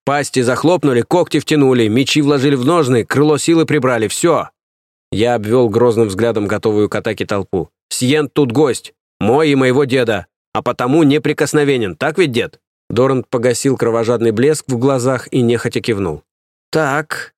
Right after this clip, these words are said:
в пределах княжества", тут же уточнил он со зловещей усмешкой. Мариет возмущенно пискнула, а я только сейчас сообразил, что теперь никакой отговорки в виде злого наставника у меня нет, и если она вспомнит о моем предложении стать дайрлинами,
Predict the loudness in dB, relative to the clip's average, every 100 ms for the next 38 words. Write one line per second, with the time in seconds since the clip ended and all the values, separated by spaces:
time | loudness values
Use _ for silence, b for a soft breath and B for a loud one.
0 | _ -20 -4 0 2 2 2 0 0 0
1 | 0 -4 -12 -12 -14 -16 _ _ _ 0
2 | 0 0 -2 -4 -2 -2 0 0 0 -2
3 | 0 0 -2 -2 -2 -2 -4 -6 -8 -14
4 | _ _ _ -4 -2 2 0 0 0 0
5 | 2 2 2 0 -2 -2 0 0 -2 -4
6 | _ _ _ -2 0 0 -2 -2 -2 -2
7 | -2 -2 -2 -2 -2 -2 -2 -2 -4 -6
8 | -2 0 2 0 -2 0 0 -2 -2 0
9 | 0 0 -2 0 0 0 0 0 2 0
10 | 0 -2 -2 -2 -2 2 2 4 4 2
11 | 0 -8 _ _ 0 2 2 0 0 0
12 | -2 -2 0 0 0 0 0 -2 0 0
13 | 0 0 -2 -4 -4 -4 -2 -2 0 -2
14 | -2 -4 -6